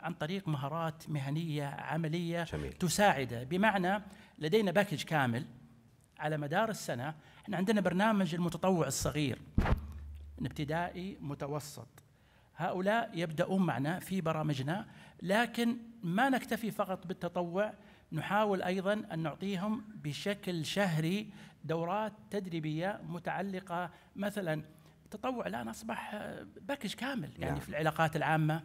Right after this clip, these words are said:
Speaker 1: كيفية التعامل مع الآخرين، كيفية مهارة التواصل. ال-، الآن لو سألتني مثلًا إيش أفضل، آه، مهارة في الحياة؟
Speaker 2: نعم.
Speaker 1: كل واحد راح يختلف، لكن أنا من وجهة نظري أفضل مهارة في الحياة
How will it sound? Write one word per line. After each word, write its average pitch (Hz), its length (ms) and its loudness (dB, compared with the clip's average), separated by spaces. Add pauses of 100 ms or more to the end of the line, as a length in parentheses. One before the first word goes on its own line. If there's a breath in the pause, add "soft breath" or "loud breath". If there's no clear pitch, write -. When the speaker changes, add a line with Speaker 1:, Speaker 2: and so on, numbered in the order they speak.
(440 loud breath)
Speaker 1:
كيفية 196 400 -2
التعامل 170 500 2
مع 156 160 4
الآخرين، 160 640 0 (340 loud breath)
كيفية 165 440 0
مهارة 165 380 0
التواصل. 170 680 0 (420 loud breath)
ال-، 156 760 0
الآن 208 320 4
لو 196 160 2
سألتني 185 580 -2
مثلًا 170 460 0 (580 soft breath)
إيش - 360 2 (320)
أفضل، 190 600 2 (520)
آه، 156 500 -4
مهارة 170 440 2
في - 100 -4
الحياة؟ 131 400 0 (180)
Speaker 2:
نعم. 78 260 -2 (800 soft breath)
Speaker 1:
كل 226 140 -4
واحد 202 280 0
راح - 120 -2
يختلف، 151 420 -6
لكن 135 220 -6
أنا 220 140 4
من 220 60 2
وجهة 196 280 -2
نظري 165 520 -4
أفضل 185 420 -6
مهارة 165 400 -2
في - 80 -12
الحياة 190 460 -4